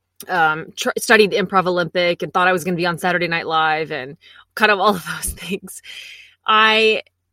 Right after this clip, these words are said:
you know, then I realized you have to get a real job. So I got a real job and a corporate job and life happened. I got married, I had kids, and you kind of lose that along the way. Um, trying to find a job with benefits. So I felt like I,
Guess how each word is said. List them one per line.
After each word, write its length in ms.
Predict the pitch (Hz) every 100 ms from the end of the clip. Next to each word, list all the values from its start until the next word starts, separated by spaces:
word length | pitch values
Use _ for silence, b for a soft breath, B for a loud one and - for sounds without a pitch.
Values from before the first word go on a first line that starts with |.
| -
you 100 | 233
know, 120 | 220
then 140 | 202 220
I 100 | 214
realized 360 | 202 196 190
you 60 | 190
have 60 |
to 60 | 190
get 100 | 180
a 40 |
real 220 | 165 170 165
job. 280 | 170 165 190
So 100 | 190
I 40 |
got 120 | 180
a 40 | 175
real 420 | 165 170 165 170
job 500 | 170 160 160 180 180
and 80 | 160
a 80 |
corporate 400 | - 180 175 170
job 340 | 170 156 160 175
and 240 | 165 160
life 240 | 165 175 190
happened. 420 | 160 175 202 214
I 60 |
got 160 | 180 -
married, 340 | 175 165 165
I 40 | 175
had 200 | 190 170
kids, 360 | - 165 175
and 100 | 185
you 60 | 175
kind 240 | - 180
of 80 | 160
lose 320 | 156 165 156
that 260 | 160 156 - -
along 320 | 160 156 151
the 80 | 147
way. 340 | 143 151 143 _ _
Um, 420 | 156 139 143 147 208 _ _
trying 220 | - 170
to 60 | 160
find 200 | 165 156
a 40 |
job 280 | 135 156 151
with 160 | 156 -
benefits. 500 | 135 151 - 233 -
So 180 | - -
I 140 | -
felt 200 | 208 311
like 180 | 294 262
I, 240 | 233 214